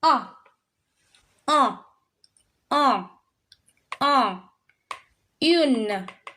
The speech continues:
Un. Une. Un. Une.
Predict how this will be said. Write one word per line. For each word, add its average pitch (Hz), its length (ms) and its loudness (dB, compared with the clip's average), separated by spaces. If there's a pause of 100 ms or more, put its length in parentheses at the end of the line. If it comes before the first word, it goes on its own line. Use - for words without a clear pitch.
(920)
Un. 247 380 0 (960)
Une. 226 720 0 (1200)
Un. 254 360 0 (880)
Une. 247 640 0